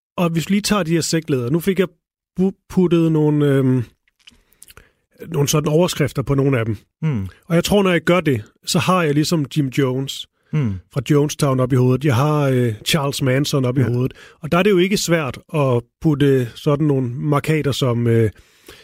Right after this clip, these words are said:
Speaker 1: megaloman, manglende empati,
Speaker 2: Mm.
Speaker 1: øh, og på en eller anden måde sådan et, øh,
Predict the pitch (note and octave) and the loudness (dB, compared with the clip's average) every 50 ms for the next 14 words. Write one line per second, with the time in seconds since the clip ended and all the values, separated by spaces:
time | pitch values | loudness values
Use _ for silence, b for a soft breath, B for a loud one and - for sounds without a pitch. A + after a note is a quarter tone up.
0 | B B B B B B _ - F#3 E3 D3 C#3+ C3+ C#3 B2 A#2 A#2+ C3 B2+ B2 | B B B B B B _ -6 -2 -2 -2 0 0 -2 -2 -2 -4 -4 -6 -6
1 | C3 A2+ A2 _ _ _ _ _ _ _ _ _ _ - G3+ E3+ D#3 C#3+ D#3 E3 | -8 -12 -18 _ _ _ _ _ _ _ _ _ _ -2 0 0 0 0 0 -2
2 | D#3+ D#3 E3 D#3+ C#3+ B2 - C3+ - - D#3 D3+ D3 C#3 - - _ _ D#3+ D#3+ | -2 -4 -4 -4 -4 -4 -4 -4 -4 -4 -4 -4 -6 -10 -16 -20 _ _ -2 -2
3 | C#3+ A2+ G2+ G2 F#2 - - F3 D3+ C#3 C3+ C3 B2+ B2 A#2+ A#2+ A#2+ A#2+ A#2 A#2 | 0 0 -2 -4 -8 -8 -4 -2 0 2 2 2 2 2 2 2 2 0 -2 -4
4 | C#3 - - E3+ C#3 B2 - D#3 D3+ D#3 D#3 C#3+ C3 B2 B2+ C3 B2+ B2 B2+ B2+ | -8 -8 -4 -4 -4 0 0 2 2 2 2 2 0 0 0 0 0 0 2 2
5 | B2+ C3+ C3+ - - C#3 B2+ B2 - D3+ C#3 C#3 C3+ B2 A#2 A#2 - _ - B2 | 2 2 2 2 2 2 2 2 2 2 2 4 4 2 2 0 -2 _ 0 2
6 | A2+ A2+ A2 G2+ | 2 2 2 0